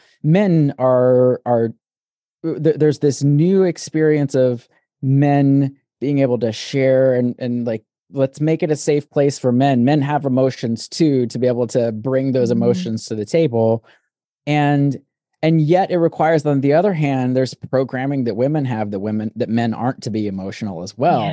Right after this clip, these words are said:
Speaker 2: Yeah.
Speaker 1: And so when they, when they experience that, um, they often don't know what to do with it. And I was
Speaker 2: <laughs>
Speaker 1: talking to my girlfriend about this, and she came back to me and she was like, "Yes. And on the other side of that is because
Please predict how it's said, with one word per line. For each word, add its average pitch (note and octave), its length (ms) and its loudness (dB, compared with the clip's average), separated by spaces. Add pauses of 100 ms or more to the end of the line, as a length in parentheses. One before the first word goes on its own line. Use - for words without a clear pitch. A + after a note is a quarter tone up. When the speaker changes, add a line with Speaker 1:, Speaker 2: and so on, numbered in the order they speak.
(120)
Speaker 2:
Yeah. G#2 60 -12
Speaker 1:
And A2 160 -4
so A2+ 260 -2
when A#2+ 280 -2
they, A2 280 -6
when B2+ 180 -4
they A2 120 -4
experience C3+ 720 -6
that, G#2+ 400 -8 (480)
um, C#3 320 2
they C3+ 100 0
often C#3+ 320 2
don't C3 220 0
know B2+ 160 2
what A#2 260 -2
to - 120 -12
do D#3+ 200 -4
with G#2 220 -6
it. C#2 180 -8
And A#3+ 420 -2
I D3 80 2
was D3+ 120 -2
Speaker 2:
<laughs> - 0 -
Speaker 1:
talking F#3+ 180 0
to A3+ 40 -2
my F#3 80 0
girlfriend F3 360 0
about C3 220 -2
this, A#2+ 180 -2
and A2 100 -2
she D#3 120 -6
came F3 200 -2
back C3 260 -2
to B2+ 100 -4
me A#2 160 -2
and A2 100 -4
she - 80 -8
was G#2+ 140 -6
like, G#2+ 320 -6 (400)
"Yes. D3+ 560 0 (180)
And C#3 540 2
on C3+ 220 0
the C#3 100 2
other D#3+ 200 2
side A#2 340 -2
of A2 180 -6
that G2+ 280 -6
is A2 300 -2
because D#3 720 -2